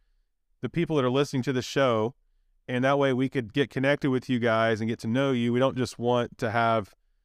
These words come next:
you know, uh, a, a follow online and not know you guys. It, that's the benefit of all this is, like, we wanna get to know you, want you to get to know us. And, um, so we're gonna get a private Facebook group going, and, uh, we'll, we'll try to, um,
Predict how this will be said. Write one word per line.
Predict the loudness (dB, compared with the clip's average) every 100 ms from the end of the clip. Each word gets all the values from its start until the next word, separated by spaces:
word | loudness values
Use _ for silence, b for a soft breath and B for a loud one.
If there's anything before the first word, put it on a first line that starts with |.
| _ _ -4
you | -2
know, | 0 2 2
uh, | 2 2 0
a, | -2 -4 -4
a | -6
follow | 0 2 4 4 2
online | 0 0 0 2 0
and | 0
not | 0 -2
know | -2 -2 -2
you | -2 -2
guys. | -2 -2 -2 -4
It, | -6 -2
that's | -2 -2
the | -8
benefit | -4 -2 -2 -2 -2
of |
all | 0 0
this | -2 -4
is, | -4
like, | -2 -2
we |
wanna | 0 0 0
get | -2 -4
to | -2
know | 0 0
you, | 0 2
want | 0 0
you | -2
to | -2
get | -4
to | -4
know | 0 2
us. | 2 0 -6 _ _ _ _ _ -4
And, | 0 2
um, | 2 0
so | -2 -2
we're |
gonna | 0 2
get | 2
a | 0
private | 2 2 2 0
Facebook | 0 -2 -2 -4
group | 0 -2 0
going, | 0 0 0 -4 _ _ _ _ _ -6
and, | -2 0 0
uh, | 2 2 0
we'll, | 0 0 0 0
we'll | -6
try | 0 2 4
to, | 4 2 0
um, | 0 0 0 -2